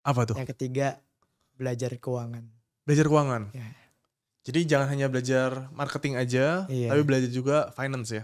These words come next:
Speaker 2: Iya, marketing terkait dengan traffic, produk, konversi,
Speaker 1: Ya.
Speaker 2: melalui produk pasti kan langsung jadi uang.
Speaker 1: Ya.
Speaker 2: Ketika lu punya uang, lu harus bisa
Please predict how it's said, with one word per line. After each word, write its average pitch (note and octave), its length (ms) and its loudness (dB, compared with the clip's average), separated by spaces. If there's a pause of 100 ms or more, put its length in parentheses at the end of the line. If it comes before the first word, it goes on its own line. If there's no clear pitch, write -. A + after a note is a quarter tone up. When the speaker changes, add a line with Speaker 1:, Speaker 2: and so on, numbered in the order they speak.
Speaker 2:
Iya, B2+ 320 -2
marketing F3 580 -2
terkait D3 320 -2
dengan C#3 220 -4
traffic, C3 500 -2 (400)
produk, C#3+ 480 2 (920)
konversi, C#3+ 580 -2 (180)
Speaker 1:
Ya. B2+ 180 -8 (100)
Speaker 2:
melalui C3 920 0
produk C3 360 0
pasti C#3+ 260 -4
kan C#3+ 180 -4
langsung C#3+ 240 -4
jadi C3+ 140 0
uang. C3 340 0 (220)
Speaker 1:
Ya. A#2+ 180 -4 (340)
Speaker 2:
Ketika - 340 0
lu D3 160 4
punya D3 200 0
uang, E3+ 360 4 (280)
lu D3 180 2
harus C3+ 260 -2
bisa C3+ 440 -2